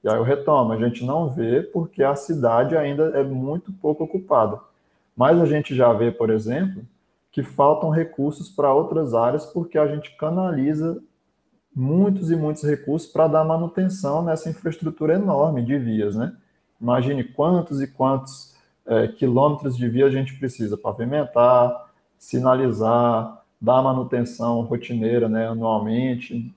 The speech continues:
enfim. Então, a gente precisa abrir um pouco esse leque aí pra enxergar que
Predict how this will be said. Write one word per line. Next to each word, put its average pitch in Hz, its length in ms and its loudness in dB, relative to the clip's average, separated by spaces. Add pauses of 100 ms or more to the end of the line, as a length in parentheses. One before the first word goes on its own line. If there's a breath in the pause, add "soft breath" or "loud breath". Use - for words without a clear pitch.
enfim. 107 400 -6
Então, 110 400 -4
a 117 60 0
gente 117 200 -6
precisa 127 460 -2
abrir 120 240 0
um 147 80 -4
pouco 131 520 -2 (440 soft breath)
esse 110 240 -2
leque 117 380 2
aí 110 200 4
pra 123 140 -2
enxergar 123 540 2
que 143 320 -4